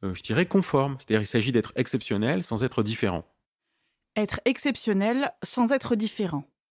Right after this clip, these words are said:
Speaker 2: C'est réussir à se distinguer, à se faire remarquer parce qu'on fait particulièrement bien quelque chose que tout le monde essaye d'atteindre. C'est par exemple un chevalier qui réussit à vaincre un ennemi réputé invincible.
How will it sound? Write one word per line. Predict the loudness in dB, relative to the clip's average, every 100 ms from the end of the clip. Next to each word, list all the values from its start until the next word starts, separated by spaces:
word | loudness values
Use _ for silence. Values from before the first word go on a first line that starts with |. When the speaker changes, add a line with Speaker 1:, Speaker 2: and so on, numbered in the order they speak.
| _ _ _
Speaker 2:
C'est | -2 2
réussir | 4 2 0 -2
à | 0
se | -2
distinguer, | -4 -6 -2 -2 0 -4 -8 -14 -20 -10
à |
se | -6 -4
faire | 0 0 4
remarquer | 4 2 0 -4 -4 -4
parce | -4 -6 -6
qu'on | -6
fait | -6
particulièrement | -4 -4 -2 -4 2 4 4 4 2
bien | 0 0 -2
quelque | -2 -6 -6
chose | -4 -4 -4
que | -6
tout | 0 4
le | 4
monde | 6 4
essaye | 4 2 0
d'atteindre. | 0 0 0 0 _ _ _ _ _ _ -20 _ -6
C'est | -4
par | -2 -2
exemple | 0 2 2 0 -18 -20 -6
un | -2
chevalier | 2 4 4 2 0 -2 _ _ -6
qui | 0
réussit | 0 0 2
à | 2
vaincre | 4 6 6 4
un | 2
ennemi | 4 4 4
réputé | 2 -2 -2 -2 2
invincible. | 2 2 0 -2 -8 -8 -12